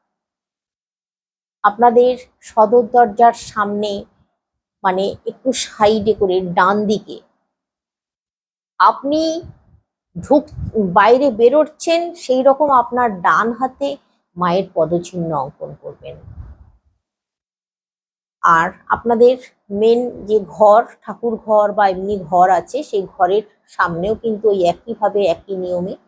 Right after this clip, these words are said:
আপনারা পদচিহ্ন অঙ্কন করবেন। এভাবে আপনারা বৃহস্পতিবার দিনটা করুন। আর বৃহস্পতিবার দিন আপনারা কাউকে বাড়ি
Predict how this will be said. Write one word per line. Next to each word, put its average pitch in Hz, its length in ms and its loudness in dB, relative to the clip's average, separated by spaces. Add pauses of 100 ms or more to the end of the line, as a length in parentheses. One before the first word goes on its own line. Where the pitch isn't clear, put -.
(540)
আপনারা 170 280 -8 (140)
পদচিহ্ন 160 580 -6
অঙ্কন 151 380 -8
করবেন। - 400 -20 (3000)
এভাবে 208 320 0
আপনারা 208 360 2 (460)
বৃহস্পতিবার 202 640 -4
দিনটা 208 340 -4
করুন। 202 240 -2 (2000)
আর 165 240 2 (360)
বৃহস্পতিবার 214 840 -2 (120)
দিন 156 160 -14 (720)
আপনারা 175 440 -2 (1200)
কাউকে 190 440 0 (540)
বাড়ি 175 320 -2